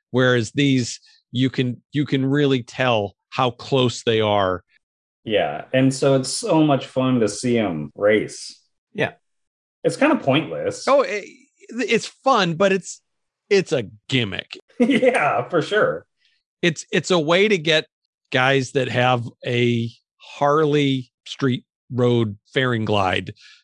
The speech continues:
Speaker 1: interested in what's going on at a track when they are pretty much by nature uninterested in road racing. So I get it,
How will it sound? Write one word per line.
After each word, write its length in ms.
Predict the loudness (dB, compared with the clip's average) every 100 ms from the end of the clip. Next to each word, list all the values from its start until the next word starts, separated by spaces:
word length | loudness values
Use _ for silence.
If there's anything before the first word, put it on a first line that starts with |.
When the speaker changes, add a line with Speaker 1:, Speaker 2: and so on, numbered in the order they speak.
| _ _ -2
Speaker 1:
interested 800 | 0 0 -2 -2 0 0 0 -8 _
in 180 | -2 2
what's 180 | 0 0
going 240 | 0 2
on 160 | 2 0
at 120 | -2
a 60 | -4
track 340 | -2 -2 -2 _
when 240 | -2 0 2
they 180 | 2 4
are 320 | 2 0 -4 _ -20
pretty 360 | -10 -2 0
much 300 | 2 0 -2
by 160 | -2 -2
nature 440 | 0 -2 0 -4 -2 0
uninterested 720 | 2 2 0 -4 -2 -2 -2
in 100 | 0
road 240 | 0 0
racing. 480 | 0 -4 -8 -16 -12
So 420 | -2 0 0 -4 _ _ _ _ _
I 140 | -2 -2
get 340 | 0 2 4
it, 220 | 2 0